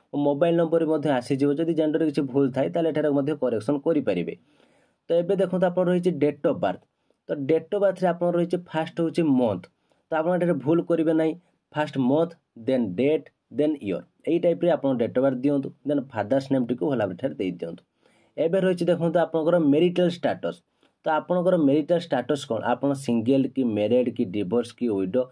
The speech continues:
ଆପଣ ଏଠାରେ ଦେଇଦିଅନ୍ତୁ। ସେ ଅନୁସାରେ ଆପଣଙ୍କର ଯଦି ମ୍ୟାରେଡ୍ ରହୁଛନ୍ତି, ତାହେଲେ ଆପଣଙ୍କର ସ୍ପାଉସ୍ ନେମ୍, ମାନେ ଆପଣଙ୍କର ସ୍ୱାମୀ ବା ସ୍ତ୍ରୀଙ୍କର ନାମ ଏଠାରେ ଦେବା ପାଇଁ ପଡ଼ିବ।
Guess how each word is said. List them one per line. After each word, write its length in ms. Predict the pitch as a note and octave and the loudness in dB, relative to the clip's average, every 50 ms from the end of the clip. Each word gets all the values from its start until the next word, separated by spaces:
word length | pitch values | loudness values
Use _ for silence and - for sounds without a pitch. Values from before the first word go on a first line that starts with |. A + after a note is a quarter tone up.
| _ - - - _ - | _ -20 -20 -14 _ -6
ଆପଣ 260 | B2 B2+ C#3 C3+ B2+ | -4 -2 -2 0 0
ଏଠାରେ 220 | A2 G#2+ A#2+ D#3 | 0 0 0 0
ଦେଇଦିଅନ୍ତୁ। 540 | D#3+ C3 A#2 G#2 F2+ F2 F#2 F2 E2 - - - _ _ _ _ _ _ _ _ _ _ | 0 0 0 -2 -2 -2 -4 -4 -6 -6 -10 -18 _ _ _ _ _ _ _ _ _ _
ସେ 120 | - F3+ | -4 -2
ଅନୁସାରେ 300 | F3+ F#3 F3 F3+ F#3+ F#3 | -2 0 0 0 2 2
ଆପଣଙ୍କର 480 | D#3+ C#3+ - D3+ D#3 D3 C#3 D#3+ D#3 D3+ | 2 2 0 -2 -2 0 -2 -2 -2 -2
ଯଦି 200 | D3+ D#3 D#3 D3+ | -2 0 2 2
ମ୍ୟାରେଡ୍ 380 | C#3 B2 A2+ B2 C#3+ D3 C3+ | 2 2 4 2 2 2 2
ରହୁଛନ୍ତି, 420 | C3 C3+ B2 A#2 A2 A2+ A2+ C3 D#3+ | 2 0 0 0 0 0 0 0 0
ତାହେଲେ 220 | E3+ E3+ E3 E3 | -2 -2 -2 -2
ଆପଣଙ୍କର 260 | D3+ - D#3+ D#3 D#3+ | -2 -2 -2 -4 -4
ସ୍ପାଉସ୍ 460 | C#3+ - - - C3 B2+ C#3+ D3 C#3 | -4 -6 -6 -4 -2 0 0 0 0
ନେମ୍, 180 | C#3 D3+ E3 E3 | -2 -2 0 0
ମାନେ 180 | E3 D3+ D3 C3+ | 0 0 0 0
ଆପଣଙ୍କର 400 | B2 - - C3 B2 B2 C3 C3 | -2 -2 -2 -2 0 0 0 -2
ସ୍ୱାମୀ 380 | B2+ - - G#2 G#2+ A2+ B2 | -2 -4 -6 -4 0 0 0
ବା 120 | A#2+ C3+ C3 | 0 0 -2
ସ୍ତ୍ରୀଙ୍କର 460 | B2+ - - G#2 A2+ A2+ A2 A#2 A2+ | -2 -4 -4 -4 -2 0 0 0 0
ନାମ 240 | A2 G#2+ A2 B2+ C3 | 0 0 0 0 0
ଏଠାରେ 200 | G#2+ A2+ A#2 A#2+ | 0 0 -2 -2
ଦେବା 200 | - G2+ F#2 F2+ | 0 0 -2 -2
ପାଇଁ 180 | F2 - D3+ F3 | 0 0 -2 -2
ପଡ଼ିବ। 320 | C#3+ A#2+ G#2 F2+ F2 F2 | 0 -2 -2 -4 -4 -6